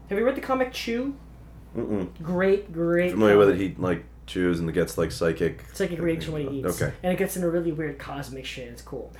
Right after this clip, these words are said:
Speaker 2: Like he's,
Speaker 1: But
Speaker 2: like,
Speaker 1: my
Speaker 2: chewing on a
Speaker 1: idea
Speaker 2: dead guy's toe or something to,
Speaker 1: Yeah,
Speaker 2: like,
Speaker 1: and
Speaker 2: kinda
Speaker 1: I'll learn
Speaker 2: yeah.
Speaker 1: about his past,
Speaker 2: Yeah.
Speaker 1: et cetera. So my idea, so kind of loosely, loosely inspired by that. So the premise is you have an Anthony Bourdain type guy. He's kind of an asshole. He's a,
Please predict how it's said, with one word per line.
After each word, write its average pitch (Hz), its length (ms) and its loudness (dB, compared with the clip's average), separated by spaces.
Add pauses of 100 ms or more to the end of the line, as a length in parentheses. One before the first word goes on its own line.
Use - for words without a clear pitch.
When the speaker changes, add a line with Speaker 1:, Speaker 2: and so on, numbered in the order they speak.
Speaker 2:
Like 87 120 -4
he's, 92 100 -4
Speaker 1:
But 175 80 4
Speaker 2:
like, 87 240 2
Speaker 1:
my - 60 -4
Speaker 2:
chewing 98 160 4
on 95 60 4
a - 20 2
Speaker 1:
idea 87 140 2
Speaker 2:
dead 87 100 2
guy's 82 200 2
toe 82 200 0
or 90 100 0
something 95 400 -6
to, 208 60 0
Speaker 1:
Yeah, 220 80 6
Speaker 2:
like, 190 60 4
Speaker 1:
and 170 100 2
Speaker 2:
kinda 160 100 0
Speaker 1:
I'll 165 60 0
learn 170 140 4
Speaker 2:
yeah. 165 40 2
Speaker 1:
about 151 140 -2
his 147 100 -6
past, - 260 -8
Speaker 2:
Yeah. - 60 -2
Speaker 1:
et - 80 -8
cetera. - 260 -10 (180)
So - 140 0
my 185 180 4
idea, 202 380 2
so 208 300 4
kind 226 280 2
of 220 100 4
loosely, 208 520 2
loosely 196 300 4
inspired 170 400 0
by 190 140 2
that. 214 340 -2 (420)
So 160 420 -2 (300)
the 170 60 -10
premise 170 500 -2
is 147 360 -8 (240)
you 180 100 -2
have 170 200 0
an 175 120 -2
Anthony 180 360 -2
Bourdain 156 540 0
type 151 380 -8 (140)
guy. 147 320 -2
He's 156 120 -6
kind 165 200 -6
of 175 60 -2
an 190 160 -4
asshole. 147 600 -6
He's 156 180 -6
a, 151 140 -6